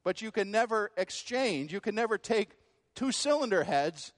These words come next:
and put them together and have an engine, or two crankcases and put them together and have an engine." Sorry, ladies, if you don't know about those things, but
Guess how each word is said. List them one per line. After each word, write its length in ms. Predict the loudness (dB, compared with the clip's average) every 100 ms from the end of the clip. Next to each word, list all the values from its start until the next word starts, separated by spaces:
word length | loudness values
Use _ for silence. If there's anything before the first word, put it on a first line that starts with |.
| _ -12
and 120 | -6
put 180 | -2 0
them 100 | 0
together 420 | -2 2 2 2 -2
and 120 | 0
have 180 | 0 0
an 80 |
engine, 440 | -2 -2 -2 -6 -2
or 200 | 0 0
two 220 | -2 -6
crankcases 880 | 0 0 0 0 -2 -2 -6 -10 -10 _ -8
and 120 | -2
put 180 | -2 0
them 200 | 0 0
together 440 | 0 2 2 0 -2
and 120 | -2
have 160 | -2
an 100 | 0
engine." 360 | 0 0 -2 -8 -10 _ _ _
Sorry, 300 | -4 0 0
ladies, 340 | -2 -4 -4
if 160 | -6 -6
you 60 | -6
don't 200 | -6 -4
know 120 | -4
about 220 | -4 -6
those 180 | -8 -10
things, 220 | -10 -8
but 180 | -8 -8